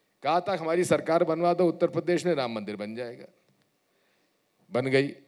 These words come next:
फिर कहा क्या हो, केंद्र में बनवा दो, वहाँ भी बन गई। उनका नहीं, नहीं, नहीं, अब बहुमत की सरकार दे दो, वो भी बन गई।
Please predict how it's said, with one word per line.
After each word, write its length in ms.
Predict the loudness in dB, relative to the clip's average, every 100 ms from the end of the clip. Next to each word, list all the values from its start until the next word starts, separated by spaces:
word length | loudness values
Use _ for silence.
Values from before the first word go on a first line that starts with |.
| _ _ _
फिर 100 | -12
कहा 120 | -10
क्या 160 | -12 -14
हो, 200 | -16 -18 _ _ _ -6
केंद्र 240 | -6 -2
में 100 | -4
बनवा 280 | -4 -10 -14
दो, 140 | -20 -20 _ _ _ _ _ _ _ _
वहाँ 140 | -6 -4
भी 120 | -2
बन 140 | -2
गई। 180 | -2 -4 -8 _ _ _
उनका 200 | -20 -20
नहीं, 140 | -18 -18
नहीं, 120 | -20
नहीं, 180 | -20 _ _ _ -8
अब 280 | -8 -8 -2
बहुमत 340 | 0 4 4 2
की 60 |
सरकार 300 | -4 -4 -4
दे 120 | -6
दो, 160 | -12 -18 _ _ _ _ _ _ _ -18
वो 200 | -12 -6
भी 120 | -2
बन 160 | -2
गई। 200 | -2 -6